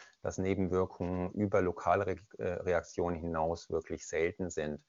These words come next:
Typische Reaktionen sind Muskelschmerzen oder auch mal ein leichter Temperaturanstieg, das alles selbst limitierend. Sehr selten, wir haben das nur einmal erlebt, sind allergische Reaktionen und die waren ganz limitiert,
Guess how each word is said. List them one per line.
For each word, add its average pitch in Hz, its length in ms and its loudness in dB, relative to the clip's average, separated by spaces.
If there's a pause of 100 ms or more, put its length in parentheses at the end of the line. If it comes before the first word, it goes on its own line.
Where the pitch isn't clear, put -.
(300)
Typische 95 420 -2
Reaktionen 85 560 0
sind 95 140 0
Muskelschmerzen 92 840 -2
oder 87 320 -4
auch - 140 -4
mal 80 160 -2
ein 82 80 -2
leichter 82 340 0
Temperaturanstieg, 95 960 -6
das - 160 -10
alles 82 240 -8
selbst - 360 0
limitierend. 80 600 -6 (140)
Sehr - 180 2
selten, 131 640 6
wir 101 140 2
haben 98 160 0
das 92 100 -6
nur 95 140 -8
einmal 110 240 -2
erlebt, 101 400 -2
sind - 240 -8
allergische 110 580 -2
Reaktionen 101 720 0
und 92 200 -8
die 85 100 -6
waren 85 200 -4
ganz 92 300 -4
limitiert, 104 760 0